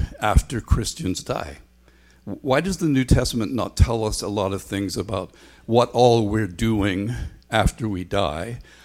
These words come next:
until Jesus comes again? Um, where are the people who have gone ahead of us? Like, why don't we hear stories about what they're doing up there? Aren't you kinda curious? Like, is, is there food?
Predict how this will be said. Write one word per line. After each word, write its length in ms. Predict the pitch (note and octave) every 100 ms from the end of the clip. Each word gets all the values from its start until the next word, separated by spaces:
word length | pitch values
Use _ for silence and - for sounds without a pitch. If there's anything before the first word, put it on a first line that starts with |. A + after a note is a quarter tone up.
| - -
until 800 | A2+ G#2+ - A#2+ A#2 A2+ A2 - -
Jesus 380 | - G#2 F2+ F#2
comes 300 | - F#2+ F2
again? 560 | F2 D#2+ F#2 G#2+ A#2+ B2+ - - -
Um, 260 | F2+ G2 G2
where 260 | D3 F#3+
are 220 | D#3+ C3
the 140 | C#3+ C3+
people 420 | - A#2 - G#2+
who 200 | G2+ G2+
have 200 | G2+ F#2+
gone 500 | G2+ G2 F#2 F2+ - -
ahead 240 | F#2+ C3+
of 120 | D4+
us? 300 | - - - - _ _ -
Like, 140 | G#2
why 140 | C3+
don't 180 | C#3+ F3
we 260 | C3+ C3+ B2 - - _ -
hear 200 | - C3
stories 480 | - - D#3 D#3+ G2+
about 200 | F#2+ F#2
what 160 | A#2
they're 100 | A#2
doing 360 | G#2+ D#3 G3 A#2
up 140 | G2+
there? 320 | - - - - - _ _ _ -
Aren't 180 | B2 D3
you 60 |
kinda 220 | - E3+ -
curious? 520 | - G2 F#2+ - -
Like, 120 | A#2 - A3+ -
is, 180 | A2+ F#2+ -
is 440 | A#2+ G#2 - A#2
there 120 | G2+
food? 680 | F#2 - C#3+ D#3+ D#3 E3 -